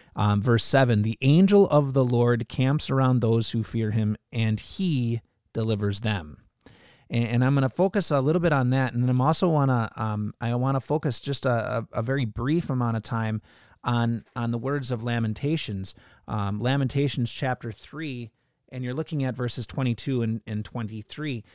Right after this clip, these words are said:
and, and where he says, "By the mercies of the Lord who are not, uh, by the mercies of the Lord we are not consumed, uh, for his compassions do not fail. They are,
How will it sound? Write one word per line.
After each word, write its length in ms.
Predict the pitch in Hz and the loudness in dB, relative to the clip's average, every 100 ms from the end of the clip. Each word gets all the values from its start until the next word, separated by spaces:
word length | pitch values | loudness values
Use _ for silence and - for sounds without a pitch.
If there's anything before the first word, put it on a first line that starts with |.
| - _ | -20 _
and, 300 | - 127 120 - | -6 -4 -4 -4
and 160 | 123 | -2
where 180 | 123 123 | 2 2
he 100 | 123 | 2
says, 360 | 113 135 120 113 | 0 2 2 2
"By 240 | - 131 | 0 2
the 100 | 127 | 4
mercies 420 | 123 143 175 180 | 4 4 2 0
of 120 | 165 151 | 0 0
the 100 | 139 | 0
Lord 320 | 131 131 131 | 2 2 0
who 160 | - | -2
are 100 | 113 | 0
not, 300 | 113 117 143 - - - _ - _ - | 0 2 0 -4 -20 -20 _ -20 _ -4
uh, 160 | 120 | -4
by 460 | 110 110 151 190 226 | -4 0 4 6 4
the 240 | 165 151 | 2 0
mercies 580 | 139 143 190 - 202 202 | 2 2 2 0 0 0
of 220 | 170 151 | 0 -2
the 100 | 147 | 0
Lord 280 | 143 120 113 | 0 0 0
we 240 | 113 156 185 | -2 0 0
are 100 | 170 | 2
not 240 | 147 139 | 2 0
consumed, 760 | - 127 - 143 127 113 110 - _ _ _ _ | -2 -2 0 0 2 2 0 -6 _ _ _ _
uh, 160 | 117 | -4
for 320 | 120 - 139 123 | -4 0 0 0
his 340 | - 202 202 | 2 0 0
compassions 720 | - 170 135 139 131 143 135 | 0 -2 2 2 2 0 -2
do 160 | 127 127 | 0 0
not 220 | 117 110 | 0 -2
fail. 260 | - 110 104 | -2 -2 0
They 160 | 113 | -2
are, 300 | 110 107 104 | 0 -2 -4